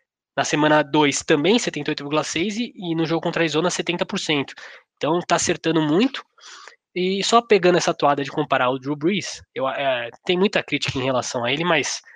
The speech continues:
vou vir aqui com os stats que pra mim não dá pra criticar.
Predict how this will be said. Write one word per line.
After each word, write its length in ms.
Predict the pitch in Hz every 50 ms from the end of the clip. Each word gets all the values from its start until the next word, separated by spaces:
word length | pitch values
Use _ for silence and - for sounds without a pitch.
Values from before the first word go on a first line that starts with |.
| _ _ -
vou 100 | 165 160
vir 140 | 147 143 127
aqui 160 | 113 - 131
com 140 | - - 127
os 80 | 117
stats 320 | 117 117 - 131 135 - -
que 100 | - 147
pra 140 | 147 139
mim 100 | 135 143
não 160 | 139 131 120 117
dá 140 | 113 113
pra 160 | - - - -
criticar. 500 | - - - - - - - 147 143